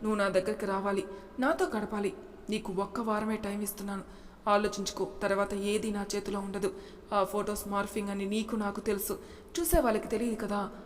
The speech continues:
అప్పుడు నీ గురించి అందరూ ఎలా అనుకుంటారో ఊహించుకో, ముఖ్యంగా నీ భర్త." "రేయ్, ఎందుకురా నాతో ఇలా ఆడుకుంటున్నావు? మర్యాదగా ఆ ఫొటోస్ అన్నీ డిలీట్ చేయి, లేకపోతే పోలీస్ కంప్లైంట్ ఇస్తా." "నువ్వు కంప్లైంట్ ఇస్తే నేను చూస్తూ కూర్చుంటానా మరి?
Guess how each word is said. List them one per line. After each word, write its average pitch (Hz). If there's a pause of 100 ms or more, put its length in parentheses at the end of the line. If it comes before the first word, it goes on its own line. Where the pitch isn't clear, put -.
(220)
అప్పుడు 214
నీ 196
గురించి 196
అందరూ 202
ఎలా 196
అనుకుంటారో 208
ఊహించుకో, 254 (400)
ముఖ్యంగా 202
నీ 202
భర్త." 190 (920)
"రేయ్, 220 (180)
ఎందుకురా 254
నాతో 208
ఇలా 208
ఆడుకుంటున్నావు? 214 (360)
మర్యాదగా 208
ఆ 202
ఫొటోస్ 208
అన్నీ 208
డిలీట్ 220
చేయి, 208 (300)
లేకపోతే 220
పోలీస్ 233
కంప్లైంట్ 208
ఇస్తా." 202 (1080)
"నువ్వు 262
కంప్లైంట్ 233
ఇస్తే 311 (260)
నేను 214
చూస్తూ 220
కూర్చుంటానా 202
మరి? 190